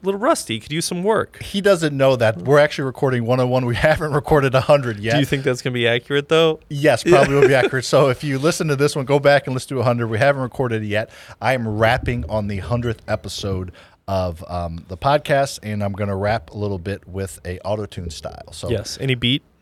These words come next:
Speaker 1: at all or a cappella?
Speaker 2: I don't know yet. We'll see. Probably a cappella.
Speaker 1: Yeah.
Speaker 2: Like
Speaker 1: I would
Speaker 2: Brad,
Speaker 1: recommend.
Speaker 2: like Brad Pitt.
Speaker 1: Brad Pitt and
Speaker 2: And
Speaker 1: the
Speaker 2: Dave.
Speaker 1: season finale of Dave.
Speaker 2: And, uh,
Speaker 1: Do
Speaker 2: uh,
Speaker 1: it now.
Speaker 2: <laughs> Do it. That was crazy. Lucas rapped on the fiftieth episode, so check that out. It was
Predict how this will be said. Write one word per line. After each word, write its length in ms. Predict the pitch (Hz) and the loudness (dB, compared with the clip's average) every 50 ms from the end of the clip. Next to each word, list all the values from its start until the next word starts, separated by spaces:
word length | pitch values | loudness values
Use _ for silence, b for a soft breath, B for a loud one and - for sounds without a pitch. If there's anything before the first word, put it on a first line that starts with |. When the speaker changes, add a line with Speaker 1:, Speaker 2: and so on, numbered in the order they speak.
| - - | -12 -8
Speaker 1:
at 100 | - 117 | -2 2
all 140 | 127 139 156 151 | 2 4 4 4
or 80 | 123 | 4
a 100 | 110 110 | 4 2
cappella? 500 | 117 - 117 - - 120 101 95 82 80 80 | 2 0 -2 -2 -2 0 0 -2 -4 -6 -8
Speaker 2:
I 100 | - - | -8 -6
don't 180 | 104 110 104 92 | -4 -4 -4 -4
know 140 | 85 85 87 | -4 -4 -4
yet. 220 | 90 87 71 62 | -6 -8 -10 -10
We'll 100 | 80 90 | -10 -10
see. 140 | - - 98 | -10 -12 -6
Probably 300 | - - 160 175 160 135 | -2 0 0 2 4 2
a 80 | 123 | 2
cappella. 420 | - - - - 110 95 92 95 95 | 0 -2 -4 -2 -2 0 0 -2 -2
Speaker 1:
Yeah. 240 | - 101 101 92 - - - | -2 -2 -4 -4 -4 -6 -8
Speaker 2:
Like 140 | 92 92 - _ _ - | -8 -8 -8 _ _ -8
Speaker 1:
I 100 | - 120 | -2 0
would 80 | 131 135 | 2 2
Speaker 2:
Brad, 100 | 120 - | 4 4
Speaker 1:
recommend. 420 | 120 113 - 110 104 98 92 92 | 2 2 0 -4 -6 -6 -6 -4
Speaker 2:
like 160 | - 104 101 - | -4 -4 -4 -2
Brad 240 | - 98 98 95 | -2 -2 -2 -2
Pitt. 240 | - - 101 98 - _ _ _ - | -2 -4 -4 -4 -6 _ _ _ -2
Speaker 1:
Brad 220 | - 101 110 107 - | 0 2 2 2 0
Pitt 260 | 117 110 113 135 151 - | 0 0 0 0 -2 -4
and 100 | - 104 | -6 -4
Speaker 2:
And 80 | 104 104 | -2 -2
Speaker 1:
the 60 | 101 | -2
Speaker 2:
Dave. 220 | 98 95 92 90 | -2 -2 -4 -4
Speaker 1:
season 300 | 85 87 117 113 120 120 | -6 -6 -6 -6 -6 -6
finale 360 | 113 - 117 113 113 113 113 | -6 -4 -2 -2 0 0 0
of 60 | 123 127 | -2 0
Dave. 400 | 117 107 104 98 98 98 107 - | 0 0 0 0 -2 -4 -6 -6
Speaker 2:
And, 220 | - 107 113 110 110 | -2 -2 -2 0 0
uh, 140 | 110 107 110 | -2 -2 -2
Speaker 1:
Do 140 | 107 104 - _ - | -2 -6 -8 _ -2
Speaker 2:
uh, 200 | 104 202 214 214 | 0 2 4 4
Speaker 1:
it 100 | 220 208 | 4 4
now. 720 | 208 208 208 214 220 226 226 226 226 220 220 226 233 233 226 | 4 2 2 4 4 2 4 4 4 4 4 4 4 4 4
Speaker 2:
<laughs> 100 | - - | 2 2
Do 380 | - 240 - - - 202 202 156 - | 2 0 2 2 4 4 4 4 4
it. 80 | 196 | 2
That 160 | 151 - - - 143 | 2 2 2 2 2
was 200 | 120 110 107 95 87 | 0 -2 -8 -12 -12
crazy. 380 | - - 120 113 107 92 101 95 B B B B B | -8 -4 -4 -4 -4 -4 -8 -14 B B B B B
Lucas 240 | 135 160 190 190 151 | 0 0 0 0 2
rapped 200 | 156 160 151 - | 2 2 2 2
on 80 | 151 131 | 0 -4
the 60 | 120 | -4
fiftieth 360 | - - 131 120 - 113 - | -4 -4 -6 -4 -4 -4 -4
episode, 300 | 104 98 87 95 - 104 | -4 -4 -4 -6 -10 -10
so 120 | 95 - 101 | -8 -8 -8
check 280 | - - - 113 - - | -6 -2 -2 -2 -2 0
that 200 | - 104 101 - | -2 -2 -2 -2
out. 200 | 95 98 95 - - | -6 -6 -6 -6 -8
It 120 | 104 113 | -10 -8
was 200 | 101 101 92 90 | -8 -8 -10 -12